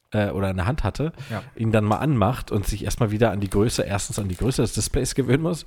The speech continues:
Speaker 2: Ja.
Speaker 1: und zweitens daran, äh, es gibt ja kein Backlight oder so. Man muss da wirklich gucken, dass da direkt Licht und angenehmes Licht vor allem,
Speaker 2: Mhm.
Speaker 1: äh, raufscheint, damit man da einigermaßen was erkennen kann. <laughs> Das ist echt krass.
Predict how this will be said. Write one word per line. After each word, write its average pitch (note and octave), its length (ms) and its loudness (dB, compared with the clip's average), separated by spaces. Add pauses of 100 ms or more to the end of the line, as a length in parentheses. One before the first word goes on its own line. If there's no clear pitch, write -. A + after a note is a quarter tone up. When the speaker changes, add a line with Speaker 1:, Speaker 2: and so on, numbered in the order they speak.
Speaker 2:
Ja. A#2+ 240 0
Speaker 1:
und A#2 140 0
zweitens B2 600 2
daran, B2 440 2
äh, G#2+ 260 0
es D#2+ 200 -2
gibt - 160 -4
ja A#2 120 4
kein G#2+ 200 2
Backlight F#2+ 360 4
oder F#2 200 -2
so. G#2+ 180 0 (360)
Man G2 100 2
muss B2+ 120 2
da A2+ 100 6
wirklich B2+ 200 0
gucken, - 240 0
dass A2+ 160 2
da A2+ 100 2
direkt G#2 340 -4
Licht - 260 -4
und G2 320 -2
angenehmes G#2 600 2
Licht F2 200 -4
vor - 180 -2
allem, G#2+ 220 -4 (360)
Speaker 2:
Mhm. C3+ 80 -10
Speaker 1:
äh, G2 140 0
raufscheint, F2 720 -2
damit F#2+ 260 -4
man G2 160 0
da F#2 200 0
einigermaßen G2 560 -2
was G2+ 120 -2
erkennen A#2+ 320 -4
kann. - 200 -12 (260)
<laughs> - 260 0
Das - 180 2
ist A#2+ 100 -6
echt - 180 -8
krass. - 260 -8